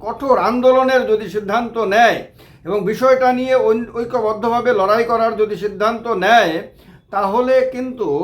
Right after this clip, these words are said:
আপনার বিজেপির জন্য ভবিষ্যৎ রাজনীতিতে অনেকটাই সমস্যা, আহ, মানে তৈরি হবে বিজেপির জন্য। এবং বিজেপি কোনোভাবেই চাইছে না যে এখন যেভাবে মোটামুটিভাবে সরকারটা চালাচ্ছে কেন্দ্রে,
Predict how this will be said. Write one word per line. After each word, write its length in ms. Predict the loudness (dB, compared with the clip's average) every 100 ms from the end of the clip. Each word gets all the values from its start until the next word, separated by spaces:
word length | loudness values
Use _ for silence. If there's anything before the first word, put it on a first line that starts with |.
| -6 -10 _ _ _ _ _ _ _ _ 0
আপনার 500 | 0 2 2 4 2
বিজেপির 600 | 0 -2 0 0 0 -4 -6
জন্য 200 | -6 -4 -6
ভবিষ্যৎ 460 | -6 -6 -8 -8 -6
রাজনীতিতে 720 | -2 -2 -2 -4 -4 -6 -4 -4 -4 -6 -14 _ -8
অনেকটাই 500 | -4 -2 -2 -2 -2
সমস্যা, 480 | 0 -2 -2 2 2 2 -2 -12 _ _ -6
আহ, 440 | 0 2 4 2 -2 -6
মানে 140 | -6 -4
তৈরি 160 | -2 4
হবে 220 | 4 4
বিজেপির 420 | 2 0 0 0 -2
জন্য। 160 | -6 -10 -18 _ _ _ _ -4
এবং 220 | 2 4 4
বিজেপি 320 | 0 -4 -6
কোনোভাবেই 680 | -6 -4 -2 -2 0 0 0
চাইছে 380 | 2 2 2 0
না 140 | 0 -2 -4
যে 200 | -2 0 0 -2 -4
এখন 300 | -4 -2 0 0 -2 0
যেভাবে 400 | 0 2 0 0
মোটামুটিভাবে 960 | -4 -6 -2 0 0 -2 -2 0 2 2
সরকারটা 460 | -2 -4 -6 -6 -8
চালাচ্ছে 480 | -4 0 2 0 -6
কেন্দ্রে, 400 | -6 -4 -4